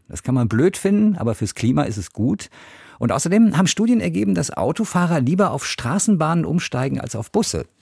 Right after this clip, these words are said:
Die sind schneller und sie stoßen auch nur halb so viel C O zwei aus pro Passagier wie ein Dieselbus und auch etwas weniger als ein Elektrobus. Und in Lüttich haben sie auch die Strecken begrünt. Da wurden neunhundert Bäume gepflanzt und zwischen den Gleisen ist fast überall Rasen.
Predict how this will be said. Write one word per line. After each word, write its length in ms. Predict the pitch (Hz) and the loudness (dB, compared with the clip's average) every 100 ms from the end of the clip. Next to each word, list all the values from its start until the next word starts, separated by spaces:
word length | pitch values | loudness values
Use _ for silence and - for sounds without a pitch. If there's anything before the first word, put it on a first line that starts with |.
| _ _ | _ _
Die 80 | - | -10
sind 160 | 85 82 | -6 -4
schneller 480 | - 202 208 185 - | -2 0 2 0 0
und 160 | 117 | -2
sie 80 | 110 | -4
stoßen 340 | - 139 156 | -2 -2 -2
auch 140 | - 107 | -2 0
nur 160 | 110 | 0
halb 180 | 90 156 | 0 0
so 100 | - | 0
viel 220 | 143 139 | -2 -2
C 200 | 123 120 | -2 -2
O 40 | 85 | -2
zwei 340 | - 98 120 | -2 -2 -2
aus 200 | 107 151 | -2 -4
pro 180 | - 151 | -2 -4
Passagier 580 | - 135 143 117 139 139 | -2 -2 0 0 -2 -2
wie 120 | 98 | -2
ein 80 | 87 | 0
Dieselbus 640 | 127 147 165 160 202 - | 0 0 0 0 -4 -6
und 220 | - 110 - | -4 -4 -2
auch 320 | 147 214 - | -2 -2 -6
etwas 320 | 135 156 151 | -6 -4 -2
weniger 300 | 135 131 110 | 0 2 0
als 160 | 69 - | -2 -4
ein 60 | |
Elektrobus. 680 | 85 123 - 80 - 131 - - - - - - _ - | -4 -4 -4 -8 -6 -6 -8 -16 -20 -20 -20 -20 _ 0
Und 200 | - 240 | 2 4
in 160 | 180 | 4
Lüttich 400 | 175 180 165 - | 2 2 -4 -2
haben 140 | 123 143 | -2 0
sie 120 | 135 | -2
auch 140 | 104 | -4
die 100 | - | -4
Strecken 400 | 113 - 220 185 | -4 -2 0 2
begrünt. 600 | 110 98 101 107 76 - - | 2 0 0 2 0 -4 -8
Da 160 | 90 | -6
wurden 200 | 101 113 | -2 -2
neunhundert 420 | 98 151 147 113 | 0 0 0 0
Bäume 280 | 120 143 156 | 0 0 2
gepflanzt 600 | 143 139 131 131 139 - | 0 -2 -2 0 0 -2
und 180 | - 92 | -6 -6
zwischen 260 | - 120 117 | -4 -2 0
den 120 | 104 | 0
Gleisen 360 | 95 90 110 | 0 -2 -2
ist 140 | 107 - | -4 -2
fast 180 | 110 - | -6 -4
überall 280 | 98 90 | -4 -4
Rasen. 560 | 90 90 123 143 139 139 | -2 -2 -2 0 2 0